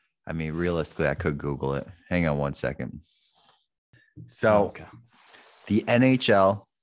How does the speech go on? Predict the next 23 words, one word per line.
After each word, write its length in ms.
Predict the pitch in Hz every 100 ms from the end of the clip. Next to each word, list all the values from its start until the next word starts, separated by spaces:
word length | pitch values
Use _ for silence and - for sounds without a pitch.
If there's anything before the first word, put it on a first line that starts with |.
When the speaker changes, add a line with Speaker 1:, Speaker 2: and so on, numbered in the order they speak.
| _ _ _ _ _
Speaker 1:
started 300 | - - 104
in 100 | 101
nineteen 400 | 98 95 - 101
ninety-eight, 600 | 95 92 87 76 80 78 -
allowed 360 | 98 82 80 78
their 120 | 82
players 400 | - 80 76 -
to 100 | -
play 160 | 85
in 100 | 71
the 100 | 67
Olympics. 580 | 67 65 76 - - - - _ _ _ _ _ _ _ _ _ _ -
Okay. 400 | 85 80 80 78 80 _ _
But 460 | 107 98 98 92 - _
because 360 | - 85 92 90
of 120 | 87 -
Omicron, 1040 | 110 110 107 - 98 98 98 95 95 90 -
they're 220 | 80 78
worried 260 | 87 90 87
about 300 | 80 80 76
people 280 | 104 95 87
getting 280 | 80 78 69
sick. 560 | - - 98 92 -